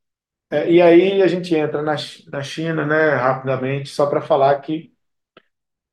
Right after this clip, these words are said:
a gente não tem nenhuma reversão da força deflacionária chinesa. É, a gente é uma região econômica do mundo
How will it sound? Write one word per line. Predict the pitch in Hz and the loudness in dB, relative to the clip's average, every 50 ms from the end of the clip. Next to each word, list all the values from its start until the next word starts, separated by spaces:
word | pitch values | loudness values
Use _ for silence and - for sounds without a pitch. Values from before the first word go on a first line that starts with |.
| _ _ - | _ _ -12
a | - | -6
gente | 113 139 135 131 | -6 -4 -4 -2
não | 143 143 135 | -4 -2 0
tem | 139 135 | 0 2
nenhuma | 135 135 139 139 135 | 2 2 2 0 2
reversão | 131 135 135 135 131 135 135 - 123 120 | 2 2 2 2 0 0 -2 -6 -6 -6
da | 123 117 | -6 -6
força | - 131 120 110 - 127 | -4 -6 -6 -6 -6 -8
deflacionária | 113 117 113 - 127 113 110 - 120 110 107 104 107 107 107 - - _ _ _ | -8 -8 -8 -6 -6 -8 -8 -8 -10 -8 -8 -8 -8 -8 -10 -12 -16 _ _ _
chinesa. | - - 143 123 117 123 127 127 - - - _ _ _ _ _ _ | -12 -10 -6 -4 -4 -4 -4 -8 -12 -18 -20 _ _ _ _ _ _
É, | - 110 107 104 104 101 95 - - _ _ _ _ _ _ _ _ _ _ _ _ _ _ _ _ _ _ _ _ _ _ | -10 -8 -6 -4 -6 -6 -8 -12 -18 _ _ _ _ _ _ _ _ _ _ _ _ _ _ _ _ _ _ _ _ _ _
a | - | -12
gente | - 117 110 104 123 117 - - _ _ _ _ _ _ - | -10 -10 -8 -6 -6 -6 -8 -10 _ _ _ _ _ _ -8
é | 117 | -2
uma | 117 123 117 107 104 | 0 0 0 0 -2
região | 101 - 123 135 135 127 127 131 131 131 | -2 0 2 2 4 4 4 4 4 4
econômica | 127 127 123 123 123 123 120 - 123 | 2 0 -2 -4 -4 -6 -6 -6 -8
do | 120 117 | -8 -8
mundo | 113 - 110 110 110 107 - | -10 -8 -8 -8 -8 -8 -12